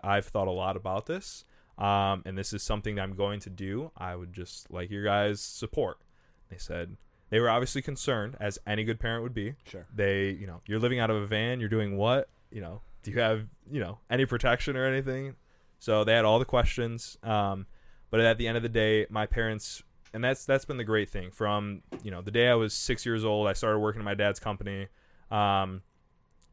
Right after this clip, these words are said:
Speaker 1: they have always supported me and my sisters with anything we've ever tried to do, anything we've ever attempted to do. They have been our number one supporters, and that was huge. Um, because, you know, there was that eight-month time frame between,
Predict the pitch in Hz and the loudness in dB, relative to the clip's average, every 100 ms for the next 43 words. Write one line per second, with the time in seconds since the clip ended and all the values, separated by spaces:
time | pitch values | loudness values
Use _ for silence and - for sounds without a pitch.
0 | - 117 120 110 107 113 120 110 - - | -4 4 4 4 4 4 4 -2 -4 0
1 | 107 107 104 98 - - 113 113 110 - | 2 4 2 -2 -8 -8 -2 0 0 -2
2 | 110 - 104 98 101 87 - 107 110 107 | -6 -2 -2 -2 -4 -8 -4 -2 -2 -4
3 | 113 104 104 101 101 101 98 98 92 _ | -4 -4 -4 -2 0 0 0 -2 -4 _
4 | _ - 104 104 104 104 104 104 107 101 | _ -2 2 2 0 -4 -4 -4 -6 -6
5 | 101 104 101 95 110 98 98 95 98 95 | -2 0 0 -2 -2 -4 -6 -6 -4 -4
6 | 95 - - _ 113 117 113 107 104 101 | -6 -12 -20 _ 4 6 4 0 0 -2
7 | 95 95 - 101 101 120 127 - - 104 | -4 -6 -4 -2 0 -4 -8 -14 -10 -6
8 | 107 117 - - 151 110 90 107 - _ | -4 -6 -14 -14 -8 -6 -8 -12 -20 _
9 | _ _ - 107 104 101 95 98 - - | _ _ -2 2 4 2 -2 -6 -12 -20
10 | _ - 113 147 127 - - _ _ _ | _ -10 0 0 0 -6 -12 _ _ _
11 | _ 131 120 101 104 117 113 117 139 131 | _ -8 -4 -4 2 2 4 2 0 2
12 | 120 110 - 110 117 117 110 - 120 131 | 2 2 0 -4 -4 -4 -8 -6 -4 -4
13 | 135 101 95 98 - 104 110 104 104 104 | -4 -8 -8 -10 -10 -10 -6 -4 -4 -4
14 | 101 98 | -6 -8